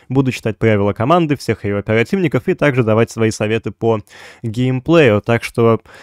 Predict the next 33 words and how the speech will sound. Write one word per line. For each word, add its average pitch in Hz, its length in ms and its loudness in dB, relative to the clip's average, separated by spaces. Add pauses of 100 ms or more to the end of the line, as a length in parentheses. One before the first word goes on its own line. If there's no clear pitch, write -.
(200)
приветствую 127 460 0
вас 123 160 0
на 143 60 -2
выпуске - 360 -4
"Как 175 260 0
играть 120 460 0
за 104 480 0
Темпестус 107 680 -4
Аквилонов", 147 540 2 (120)
новую 120 380 0
свежую 104 360 -2
команду 104 360 -4
Сционов, 151 500 0
можно 117 240 0
сказать, 113 340 -4
лицо 127 600 0 (400)
новой 117 340 0
редакции 110 400 -2
Kill 120 160 -4
Team, 170 240 -4
потому 110 300 -6
что - 160 -8
это 110 220 -2
одна 107 260 -4
из - 340 -8
стартерных 107 760 -4 (760)
всё-таки - 300 -6
команд, 160 340 0
поэтому 120 320 0
её 117 160 0
и - 20 0
хотелось 113 460 0
сделать 117 280 2